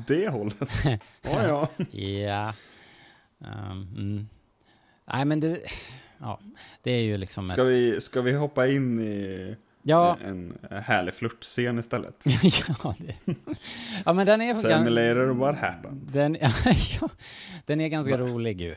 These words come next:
Speaker 2: ändå. De
Speaker 1: De är
Speaker 2: är
Speaker 1: för bra kompisar, Shorty och Indiana Jones, känner jag ibland.
Speaker 2: Han är ju lite, en lite för vuxen, Sh-, Short Round.
Speaker 1: Ja.
Speaker 2: Liksom.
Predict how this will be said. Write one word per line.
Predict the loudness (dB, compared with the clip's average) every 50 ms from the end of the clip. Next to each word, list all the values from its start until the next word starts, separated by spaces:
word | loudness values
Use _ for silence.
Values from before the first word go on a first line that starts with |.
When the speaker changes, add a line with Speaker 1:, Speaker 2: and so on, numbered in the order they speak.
| -12 -12 -8
Speaker 2:
ändå. | -6 -4 -4 -4 -4 -2
De | 2 2 4 4
Speaker 1:
De | 4
är | 4
Speaker 2:
är | 4
Speaker 1:
för | 4 4 4 4
bra | 2 0 0
kompisar, | 0 0 -2 -2 -2 -4 -4 -2 -2 -2 -2 -2
Shorty | -2 -4 -4 -4 -4 -6 -6 -8
och | -8 -8 -10 -10 -10
Indiana | -10 -10 -10 -10 -10 -12 -12 -10
Jones, | -12 -12 -12 -12
känner | -12 -10 -8 -8 -8
jag | -8
ibland. | -10 -10 -10 -8
Speaker 2:
Han | -6 -4
är | -2 -2 -2 -2
ju | -4
lite, | -4 -6 -6 -8 -12 -12 -8
en | -6 -6 -4
lite | -4 -4
för | -6 -4
vuxen, | -4 -4 -6 -8 -10 -10 -8 -6 -6 -6 -8 -10
Sh-, | -14 -18 -20 -20 -20 -20
Short | -14 -12 -12 -10 -10 -12
Round. | -12 -12 -14 -14 -10 -6
Speaker 1:
Ja. | -4 -2 -2 -2 -4 -8 -12 _ _ _ _ _ _ _ -12 -10
Speaker 2:
Liksom. | -10 -8 -8 -10 -12 -12